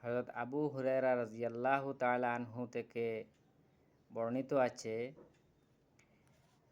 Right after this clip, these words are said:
নবী করিম সাল্লাল্লাহু আলাইহি ওয়াসাল্লাম এরশাদ করেছেন,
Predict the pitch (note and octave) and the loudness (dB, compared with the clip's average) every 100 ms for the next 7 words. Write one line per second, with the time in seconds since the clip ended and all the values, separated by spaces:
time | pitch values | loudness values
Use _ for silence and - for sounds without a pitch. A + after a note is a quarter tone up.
0 | _ B2 B2 B2+ E3+ F3 F3 D#3+ E3 E3 | _ -4 -2 0 2 2 2 2 4 2
1 | C3+ C#3 D3 C#3+ C#3 C3 C3+ C#3+ C#3 C#3+ | -2 -4 0 2 2 4 4 4 2 4
2 | C#3 C3+ C3+ C3 B2 C3 B2+ B2 A#2+ A#2 | 4 4 2 0 -4 -2 2 2 2 0
3 | A2+ A2 - C3+ C3 - B2 A#2 - G#2+ | -2 -4 2 2 2 -2 -2 -2 -4 -6
4 | A2 C3 | -6 -8